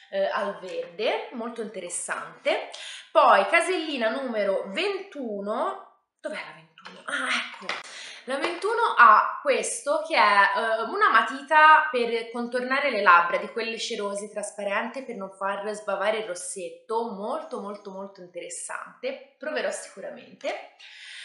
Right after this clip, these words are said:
Poi casellina numero ventidue e casellina numero ventitré, ve le apro, ve le apro insieme, apro per modo di dire, vabbè.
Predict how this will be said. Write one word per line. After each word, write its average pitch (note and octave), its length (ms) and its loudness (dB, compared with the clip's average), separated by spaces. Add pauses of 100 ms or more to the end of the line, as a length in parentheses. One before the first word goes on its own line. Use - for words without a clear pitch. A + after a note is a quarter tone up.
(160)
Poi G3+ 360 4
casellina D4+ 580 0
numero D#4 240 0
ventidue A3+ 800 -4 (1080)
e D#4 140 0
casellina C4+ 560 2
numero A#3 240 -2
ventitré, G3 560 -6
ve F3 120 -8
le G3+ 100 0
apro, A#3+ 400 0
ve F#3+ 120 -8
le F#3+ 120 -2
apro F3+ 520 0
insieme, E3 520 -8
apro F#3+ 240 -4
per E3+ 140 -18
modo E3 220 -10
di G#3 140 -12
dire, F3+ 360 -6
vabbè. D#3+ 260 -2